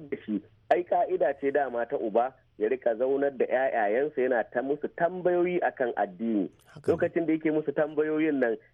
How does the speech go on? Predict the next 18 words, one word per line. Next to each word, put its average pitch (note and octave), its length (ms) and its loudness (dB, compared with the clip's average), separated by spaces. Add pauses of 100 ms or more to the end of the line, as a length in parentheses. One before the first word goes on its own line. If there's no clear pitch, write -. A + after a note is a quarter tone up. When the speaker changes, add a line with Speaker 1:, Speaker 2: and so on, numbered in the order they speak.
(120)
Speaker 1:
zai E3 260 0
gane D3+ 380 0 (100)
cewa C3 280 2
wannan D3 480 0
fa C3+ 100 2
yana C3+ 240 0
rike A#2 240 -4
da A2+ 160 2
aƙida A2+ 560 0
mai F#2 140 -8 (100)
kyawu. B2+ 340 0 (240)
Speaker 2:
Gaskiya. G#2+ 260 -6
Speaker 1:
Wannan D#3 340 0
kuma C3+ 200 2
yana C3+ 240 2
nema A#2 360 2
ya G2+ 60 -2
kauce. G#2+ 480 -4